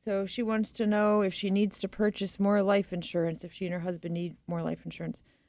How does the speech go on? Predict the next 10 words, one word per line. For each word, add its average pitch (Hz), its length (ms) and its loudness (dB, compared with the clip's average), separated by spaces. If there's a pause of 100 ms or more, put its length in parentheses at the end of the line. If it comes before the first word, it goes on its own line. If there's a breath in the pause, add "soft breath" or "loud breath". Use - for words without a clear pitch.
(760)
I 160 120 0
would 208 200 0
say, 269 400 4 (500)
based 175 280 4
on 175 300 2 (140)
what 214 220 6
we 294 100 8
know 277 200 10
there, 196 380 8 (920)
no. 190 280 8